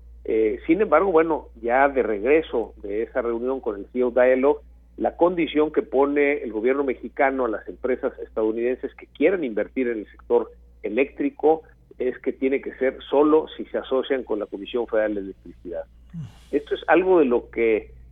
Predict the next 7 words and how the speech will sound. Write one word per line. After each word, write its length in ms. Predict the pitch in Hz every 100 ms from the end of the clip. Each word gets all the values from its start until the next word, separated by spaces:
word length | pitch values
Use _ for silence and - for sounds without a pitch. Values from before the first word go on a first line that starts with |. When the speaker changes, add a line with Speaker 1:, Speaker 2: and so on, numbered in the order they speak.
| -
Speaker 1:
pues, 200 | 110 -
estará 380 | 120 - 113 147
revisando 640 | 160 131 110 147 160 151
precisamente 1080 | - 107 - 135 135 135 143 - 120 107 104
en 120 | 98
esta 480 | 113 120 - 123 107
solicitud 680 | 117 107 104 - 107 147